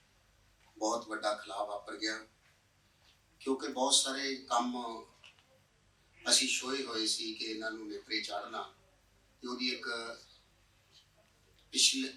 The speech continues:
ਅਗਲੇ ਆਉਣ ਵਾਲੇ ਸੱਤ ਅੱਠ ਮਹੀਨੇ ਦਾ ਪ੍ਰੋਗਰਾਮ,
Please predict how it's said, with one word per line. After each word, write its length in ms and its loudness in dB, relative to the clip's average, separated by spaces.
ਅਗਲੇ 240 -2
ਆਉਣ 200 2
ਵਾਲੇ 500 -4
ਸੱਤ 380 0
ਅੱਠ 180 0
ਮਹੀਨੇ 300 0
ਦਾ 100 -4
ਪ੍ਰੋਗਰਾਮ, 600 -4